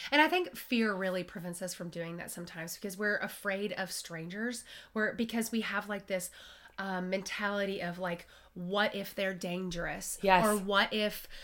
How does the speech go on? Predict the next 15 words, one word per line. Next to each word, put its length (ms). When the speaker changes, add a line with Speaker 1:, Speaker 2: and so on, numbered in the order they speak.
Speaker 1:
you 100
know, 160
there, 380
s-, 160
something 400
bad 320
could 140
happen, 300
Speaker 2:
Yes. 60
Speaker 1:
whatever. 240
So 140
that 260
really 200
prevents 440
us 240